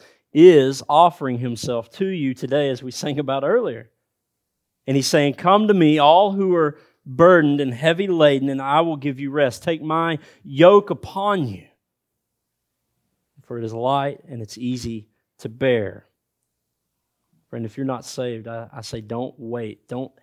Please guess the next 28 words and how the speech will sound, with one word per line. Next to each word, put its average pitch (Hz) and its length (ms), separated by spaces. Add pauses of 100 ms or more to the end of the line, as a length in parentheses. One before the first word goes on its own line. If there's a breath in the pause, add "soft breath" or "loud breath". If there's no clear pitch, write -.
hesitate. - 800 (1120)
You 123 100
surrender 123 500
your 120 200
life 117 400
to 113 100
Jesus 110 640 (320)
today. 107 480
Come 120 260
to 127 100
the 127 100
one 110 480 (800)
who 113 100
gives 113 320
true 120 400
life 110 580
this - 200
morning. 107 320 (2250)
Now, 120 280 (640)
that's 143 280
my 151 140
spiel 127 680
on 113 120
why 110 120
spiritual 123 480
habits 110 420
are 107 60
important. 104 520